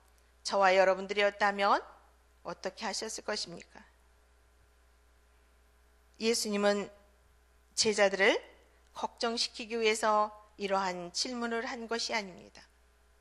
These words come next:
빌립에게 "네, 어떻게 대답할래?"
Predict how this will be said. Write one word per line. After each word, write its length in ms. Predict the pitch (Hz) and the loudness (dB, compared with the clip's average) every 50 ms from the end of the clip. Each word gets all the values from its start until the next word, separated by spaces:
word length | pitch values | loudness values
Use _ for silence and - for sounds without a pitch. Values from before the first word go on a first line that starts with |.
| _ _ _ _ _ _ _ _ _ _ _ _ _ _ _ _ _ _ _ _ _ _ _ _ _ _ - | _ _ _ _ _ _ _ _ _ _ _ _ _ _ _ _ _ _ _ _ _ _ _ _ _ _ -4
빌립에게 840 | - 311 294 294 302 285 277 262 269 262 262 254 254 247 - - - - - - _ _ | -2 0 2 2 4 4 4 4 6 6 8 8 6 6 2 -2 -14 -20 -20 -20 _ _
"네, 440 | - 233 240 240 247 240 - - - - | -4 0 2 4 4 2 2 0 -2 0
어떻게 560 | 233 262 - - - - - 269 262 254 254 | 0 0 2 -2 -2 2 4 4 6 4 4
대답할래?" 760 | - - 247 254 247 254 - 247 233 240 254 262 247 247 - | 0 0 2 2 2 2 0 -2 4 6 6 4 4 2 -6